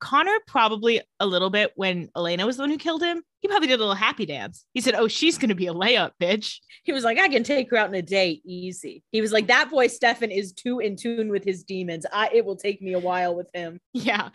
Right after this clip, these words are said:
Speaker 1: And Damon has way too many walls up.
Speaker 2: Yeah.
Speaker 1: Gonna have to break through those. But Elena, he really, I mean, if they hadn't broken the curse,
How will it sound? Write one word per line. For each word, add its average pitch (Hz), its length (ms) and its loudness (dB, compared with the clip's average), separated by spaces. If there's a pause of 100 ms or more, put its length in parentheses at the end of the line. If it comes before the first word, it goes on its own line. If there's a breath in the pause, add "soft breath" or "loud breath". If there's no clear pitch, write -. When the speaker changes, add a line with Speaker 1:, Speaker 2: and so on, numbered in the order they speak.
(160 loud breath)
Speaker 1:
And 233 180 4
Damon 262 380 4
has 214 260 0
way 233 220 2
too 285 140 0
many 202 260 0
walls 175 340 -6
up. 190 200 -8 (360 loud breath)
Speaker 2:
Yeah. 294 100 0
Speaker 1:
Gonna 254 160 6
have 226 100 2
to 247 100 0
break 220 320 2
through 233 140 -2
those. 160 280 -4 (360 loud breath)
But 190 400 2 (400)
Elena, 196 480 0
he 392 260 0
really, 294 240 0
I 254 120 2
mean, 247 260 -2 (280)
if 370 280 -2
they 285 160 0
hadn't 233 340 -2
broken 202 320 -2
the 175 80 -4
curse, 160 560 -10